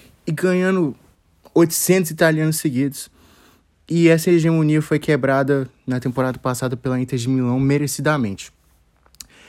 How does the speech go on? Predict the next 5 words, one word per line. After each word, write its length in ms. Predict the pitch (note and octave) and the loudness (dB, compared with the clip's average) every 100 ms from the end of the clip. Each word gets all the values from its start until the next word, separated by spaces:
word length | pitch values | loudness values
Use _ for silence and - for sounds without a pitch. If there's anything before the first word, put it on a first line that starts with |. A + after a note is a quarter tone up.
| - _ A#2+ | -20 _ 2
É, 540 | C3 C3 B2+ B2 A#2+ - _ _ | 4 4 4 0 -2 -8 _ _
o 80 | D#3 | -2
time 220 | D#3 G3+ | 0 4
da 100 | G3+ | 4
Juventus 880 | G3 F#3 D#3 D#3 D3+ B2 A2 - - | 4 4 4 2 0 -8 -8 -12 -14